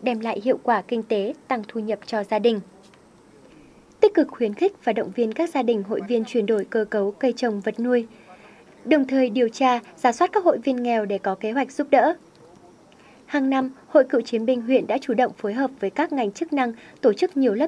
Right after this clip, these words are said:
tập huấn cho hội viên về chuyển đổi cơ cấu cây trồng, vật nuôi,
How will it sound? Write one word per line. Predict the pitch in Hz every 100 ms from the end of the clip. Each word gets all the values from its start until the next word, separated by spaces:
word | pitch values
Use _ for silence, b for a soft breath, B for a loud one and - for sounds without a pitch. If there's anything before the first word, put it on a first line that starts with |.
| 320
tập | -
huấn | - 208
cho | 208 269
hội | 240 240 202
viên | 240 220
về | 214
chuyển | 202 233
đổi | 202 202 -
cơ | 240 226
cấu | 202
cây | 196 247 226
trồng, | 247 208 190
vật | 202 233
nuôi, | 247 233